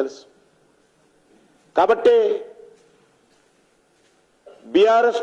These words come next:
ప్రభుత్వ హయాంలో జరిగినటువంటి అవినీతి పట్ల కాంగ్రెస్ పార్టీకి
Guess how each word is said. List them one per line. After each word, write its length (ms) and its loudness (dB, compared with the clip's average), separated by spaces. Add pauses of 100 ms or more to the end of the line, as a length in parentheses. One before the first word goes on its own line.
ప్రభుత్వ 360 0
హయాంలో 240 2 (100)
జరిగినటువంటి 580 0
అవినీతి 380 0
పట్ల 180 0 (1700)
కాంగ్రెస్ 500 0
పార్టీకి 320 -2